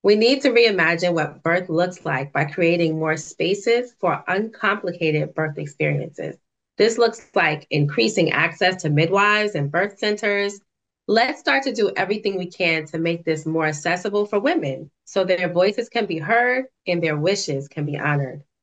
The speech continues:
Be informed as a community. We have to start collectively sharing the knowledge. Pass on information to those who may need it. Help them to better understand their rights.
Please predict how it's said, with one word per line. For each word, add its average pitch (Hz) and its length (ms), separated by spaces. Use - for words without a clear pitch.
Be 226 220
informed 208 720
as 180 220
a 180 60
community. 160 640
We 196 120
have 196 240
to 233 120
start 202 320
collectively 185 540
sharing 180 720
the 160 80
knowledge. 151 580
Pass 208 360
on 220 160
information 185 680
to 165 320
those 156 180
who 170 80
may 156 200
need 151 160
it. - 240
Help 262 360
them 208 240
to 208 140
better 208 260
understand 208 760
their 202 160
rights. 214 440